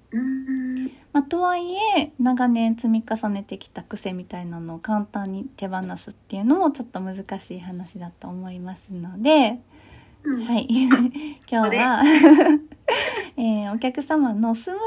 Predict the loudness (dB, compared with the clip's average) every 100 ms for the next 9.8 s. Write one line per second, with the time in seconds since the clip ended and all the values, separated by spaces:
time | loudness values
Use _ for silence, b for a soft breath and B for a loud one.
0 | -2 0 0 -2 -6 -2 -2 0 -2 -6
1 | -8 -10 _ -6 -4 -4 -8 -8 -10 -8
2 | -4 -2 -2 -4 -2 4 4 4 -2 -12
3 | -10 -8 -8 -8 -10 -8 0 0 0 -10
4 | -12 -12 -10 -8 -8 -10 -8 -8 -8 -14
5 | -14 -12 -12 -12 -12 -14 -14 -14 -12 -12
6 | -10 0 2 2 -2 _ _ _ -20 -20
7 | -20 _ _ -4 -2 -2 -4 -8 -10 -20
8 | -14 -10 -10 -12 _ -16 -10 -8 -8 -10
9 | -12 -12 -14 -6 -4 -4 -6